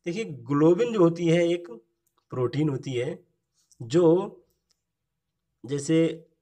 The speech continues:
आरबीसी का ब्रेकडाउन होता है, आरबीसी हमारी हीमोग्लोबिन से बनी होती है,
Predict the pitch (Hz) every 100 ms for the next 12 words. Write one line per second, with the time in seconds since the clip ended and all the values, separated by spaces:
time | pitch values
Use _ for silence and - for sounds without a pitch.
0 | _ _ _ _ _ _ _ _ _ _
1 | _ 123 135 135 160 165 175 165 139 131
2 | 117 131 117 113 123 139 131 127 123 139
3 | 127 123 110 120 135 139 143 139 147 135
4 | 143 139 127 135 135 160